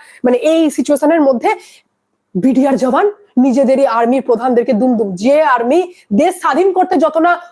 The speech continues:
উচ্চ পদের আর্মি মারা গেছিল, এদের আন্দোলনে তার বেশি উচ্চ পদের আর্মি মারা গেল।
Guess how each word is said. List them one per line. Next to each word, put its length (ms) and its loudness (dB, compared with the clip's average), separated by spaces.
উচ্চ 280 -2
পদের 260 0
আর্মি 260 0
মারা 220 0
গেছিল, 320 -2
এদের 200 2
আন্দোলনে 440 0
তার 180 -2
বেশি 300 0
উচ্চ 200 -2
পদের 200 2
আর্মি 200 0
মারা 220 -2
গেল। 180 -14